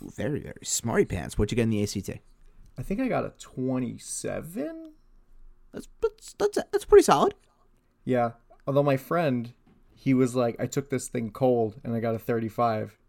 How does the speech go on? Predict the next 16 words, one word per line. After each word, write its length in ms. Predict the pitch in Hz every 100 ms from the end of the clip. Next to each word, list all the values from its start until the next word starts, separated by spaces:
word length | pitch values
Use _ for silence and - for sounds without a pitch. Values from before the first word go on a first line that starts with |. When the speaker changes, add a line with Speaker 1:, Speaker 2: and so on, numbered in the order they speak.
| _
Speaker 2:
And 260 | 117 113 110
I 200 | - 120
felt 260 | - - -
real, 720 | 110 120 131 127 120 117 123 120
real 300 | 120 135 131
shit 260 | - 117
after 240 | 113 - 110
that. 260 | 107 - - - - - - -
Speaker 1:
Yeah, 180 | 62 85
I 60 | 95
bet 200 | 113 104
you 80 |
felt 280 | 101 101 90
pretty 200 | - 98
damn 240 | 92 95 92
stupid. 440 | - 107 101